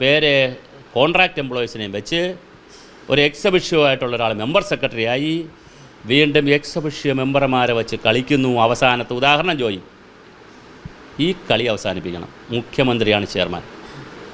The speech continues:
ഞാൻ അടിയന്തരമായി, വളരെ ആധികാരികമായി പറയുന്നു, ഇതിൻ്റെ ഇംഗ്ലീഷ് വേർഷൻ വേണമെങ്കിൽ നമുക്ക് ചെയ്യാം, ഡൽഹിയിൽ അയച്ചു കൊടുക്കണം. വേറെ ഒന്നുമില്ല, ഇത് പൊതു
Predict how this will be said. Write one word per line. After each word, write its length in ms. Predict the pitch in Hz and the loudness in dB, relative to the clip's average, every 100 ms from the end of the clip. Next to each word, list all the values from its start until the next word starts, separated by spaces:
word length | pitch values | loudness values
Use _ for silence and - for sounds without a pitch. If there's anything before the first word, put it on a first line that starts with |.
| - 135 | -2 2
ഞാൻ 160 | 170 202 202 - 131 | 4 2 -2 -2 2
അടിയന്തരമായി, 600 | 165 202 175 160 143 139 | 4 4 4 4 4 2
വളരെ 160 | 135 135 156 | 2 2 2
ആധികാരികമായി 520 | 160 147 139 131 120 | 4 2 2 0 -4
പറയുന്നു, 340 | 117 113 113 127 143 - - - - - - - | -2 -2 -4 -6 -8 -16 -20 -20 -20 -20 -10 -2
ഇതിൻ്റെ 200 | 127 131 127 | 2 4 4
ഇംഗ്ലീഷ് 400 | 143 160 165 135 | 2 2 0 0
വേർഷൻ 280 | 131 127 127 120 | -2 -2 -4 -4
വേണമെങ്കിൽ 380 | 120 123 123 131 - - - - - - | -4 -4 -4 -6 -8 -18 -20 -20 -18 -4
നമുക്ക് 200 | 113 120 107 | 0 2 2
ചെയ്യാം, 220 | 101 92 - - - - - - 110 | 2 2 0 -14 -18 -16 -14 -2 2
ഡൽഹിയിൽ 360 | 123 123 127 120 | 2 2 2 4
അയച്ചു 180 | 104 113 | 4 2
കൊടുക്കണം. 280 | 95 90 92 - 123 | -2 -2 -8 -4 2
വേറെ 160 | 165 | 2
ഒന്നുമില്ല, 220 | 196 165 139 | 2 2 0
ഇത് 80 | 156 | 0
പൊതു 140 | 135 | 0